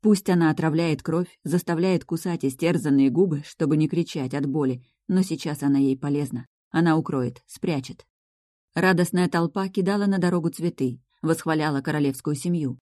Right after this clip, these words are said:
радовалась празднику, зная, что чуть позже, после молитвы в храме,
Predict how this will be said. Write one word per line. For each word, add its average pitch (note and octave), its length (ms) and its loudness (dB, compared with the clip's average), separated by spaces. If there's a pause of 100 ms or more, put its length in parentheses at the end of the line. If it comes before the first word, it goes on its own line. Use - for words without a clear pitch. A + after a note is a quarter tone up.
радовалась D3+ 540 0
празднику, C#3 640 -4
зная, D3+ 360 2
что D#3+ 200 -4
чуть D#3 200 -2
позже, C#3+ 400 0 (200)
после F#3+ 260 -2
молитвы C#3 400 0
в C3+ 60 -8
храме, F#3 420 -2